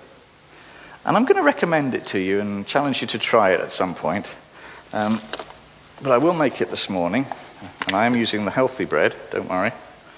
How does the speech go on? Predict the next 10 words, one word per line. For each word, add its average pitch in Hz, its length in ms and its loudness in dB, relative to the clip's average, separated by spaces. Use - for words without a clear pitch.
Right. 85 300 -2
Okay, 80 380 0
so 90 260 2
we'll 90 100 0
put - 220 -6
a - 40 -20
bit 98 140 0
of - 1040 -8
marge 92 480 0
on. 190 260 2